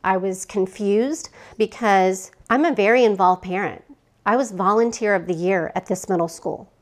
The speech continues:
So I wasn't a stranger parent where they weren't really sure about the dynamic of our family or our relationship. I was up at this school running their copy room. I ran their red, white, and blue day.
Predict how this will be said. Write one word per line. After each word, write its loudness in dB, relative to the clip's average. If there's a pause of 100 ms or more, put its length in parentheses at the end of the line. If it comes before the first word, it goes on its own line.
(640)
So 2
I 8
wasn't 0
a -4
stranger 0
parent -2
where 0
they 0
weren't -2
really 0
sure 0
about 0
the -4
dynamic -2
of -6
our 0
family 0
or 0
our 2
relationship. -2 (560)
I 2
was -4
up -2
at -16
this -6
school -2 (120)
running 4
their -2
copy -4
room. -8 (360)
I 0
ran 0
their 0
red, 0
white, 0
and -2
blue 4
day. -6